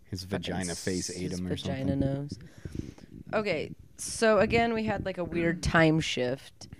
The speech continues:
Speaker 1: Yeah,
Speaker 2: Um,
Speaker 1: it is a weird time shift.
Speaker 2: They keep doing that. They ju-, just keep jumping from, like, scene to scene without any sort of continuity, but whatever.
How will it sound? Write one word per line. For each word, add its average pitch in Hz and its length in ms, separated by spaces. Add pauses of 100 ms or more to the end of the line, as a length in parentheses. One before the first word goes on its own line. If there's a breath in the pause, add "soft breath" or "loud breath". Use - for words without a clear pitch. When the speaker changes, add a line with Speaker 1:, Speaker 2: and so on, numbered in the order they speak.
(460 loud breath)
Speaker 1:
Yeah, 127 360 (400)
Speaker 2:
Um, 143 60
Speaker 1:
it 131 40
is 135 120
a 98 60
weird 95 300
time 92 280
shift. 90 300
Speaker 2:
They 214 100
keep 233 240
doing 185 380
that. 147 260
They 170 140
ju-, 175 340
just - 240
keep 156 180
jumping 139 600
from, 143 260
like, 131 240
scene 143 300
to 139 80
scene 139 460
without 139 280
any 131 220
sort 123 240
of 135 160 (400)
continuity, 127 720 (100)
but 123 180
whatever. - 380